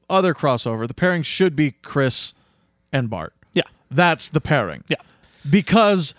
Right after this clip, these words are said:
Speaker 1: Stewie's a baby.
Speaker 2: Stewie's a
Speaker 1: And
Speaker 2: baby.
Speaker 1: it's weird.
Speaker 2: It's weird.
Speaker 1: It's
Speaker 2: No one talks about it.
Speaker 1: Yeah, it's weird. No one talks about it. But
Speaker 2: The
Speaker 1: he's
Speaker 2: dog
Speaker 1: a,
Speaker 2: talks
Speaker 1: but
Speaker 2: too. No one
Speaker 1: he's,
Speaker 2: cares.
Speaker 1: he's actually a baby.
Speaker 2: Yeah.
Speaker 1: And Chris,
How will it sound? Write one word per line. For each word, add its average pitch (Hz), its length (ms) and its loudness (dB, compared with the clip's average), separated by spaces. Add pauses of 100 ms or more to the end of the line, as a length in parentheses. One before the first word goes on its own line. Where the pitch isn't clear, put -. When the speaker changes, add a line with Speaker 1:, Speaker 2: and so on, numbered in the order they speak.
(220)
Speaker 1:
Stewie's 214 420 2
a 160 60 0
baby. 131 600 -2 (200)
Speaker 2:
Stewie's 143 240 0
a - 20 4
Speaker 1:
And 170 80 4
Speaker 2:
baby. 120 140 2
Speaker 1:
it's 117 80 -2
weird. 123 640 0 (100)
Speaker 2:
It's 123 220 -8
weird. 135 320 -2
Speaker 1:
It's 120 80 0
Speaker 2:
No 135 80 0
one 143 80 0
talks 131 260 0
about 127 160 -2
it. 127 120 -2
Speaker 1:
Yeah, 151 240 0 (100)
it's 139 220 -2
weird. 180 400 2
No 151 140 2
one 151 100 0
talks 131 320 -2
about 120 240 -2
it. - 100 -6
But 127 100 -2
Speaker 2:
The 131 60 0
Speaker 1:
he's 151 60 0
Speaker 2:
dog 127 180 2
Speaker 1:
a, 123 40 -12
Speaker 2:
talks 123 260 0
Speaker 1:
but 147 60 0
Speaker 2:
too. 123 180 0
No 120 80 -4
one 120 100 -2
Speaker 1:
he's, 120 200 0
Speaker 2:
cares. 120 180 -6
Speaker 1:
he's 147 200 -4 (120)
actually 175 460 -2
a 185 40 0
baby. 127 500 -2
Speaker 2:
Yeah. 127 120 -10 (440)
Speaker 1:
And 127 520 -2 (720)
Chris, - 500 0